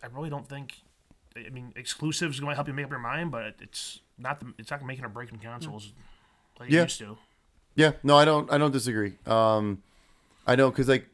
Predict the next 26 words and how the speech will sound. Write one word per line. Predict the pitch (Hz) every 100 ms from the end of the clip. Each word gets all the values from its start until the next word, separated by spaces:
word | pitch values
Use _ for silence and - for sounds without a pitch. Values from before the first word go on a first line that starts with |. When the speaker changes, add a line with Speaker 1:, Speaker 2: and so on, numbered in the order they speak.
| -
Speaker 3:
originally | 123 139 139 143 131 127
I | 113
bought | 110 107 107 - _ _
my | 110
P | 110 127
S | 117
four | - 117 113
for | 104 107
everything, | 104 107 120 - 131 131 - _ _
and | 120
I |
was | 120
just | 113
gonna | 101 101
play | 113
the | 104
exclusives | 95 - 123 113 113
on | 107 110 104 95 -
my | 101
Xbox | 104 110 101
One. | 107 113 131 - - _ _
And | 113 117
I've | 113 -
kind | 123
of | 117 - _ -
turned | 131 123 117 101